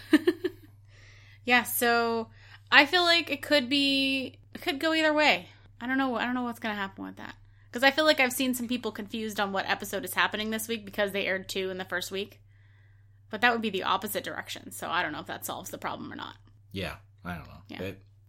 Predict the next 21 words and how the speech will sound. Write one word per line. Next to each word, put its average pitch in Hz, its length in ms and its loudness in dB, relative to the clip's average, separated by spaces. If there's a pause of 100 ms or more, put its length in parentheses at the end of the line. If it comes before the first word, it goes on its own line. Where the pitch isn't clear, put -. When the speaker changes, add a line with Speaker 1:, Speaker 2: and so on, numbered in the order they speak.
(120)
Speaker 1:
I've 247 140 6
seen 269 180 2
some 247 200 2
people 226 220 -2
referencing, 202 460 -2
"Oh, 302 200 6
it's 233 120 0
episode 285 360 2
three 311 160 0
this 247 180 0
week," 190 220 -6
but 190 120 -4
it's 185 120 -6
actually 185 280 -2
episode 180 340 -4
four 185 260 -2
because 190 340 -2
Speaker 2:
So 185 300 -2
if 98 180 -10
you, 95 160 -8
yeah, 95 280 -8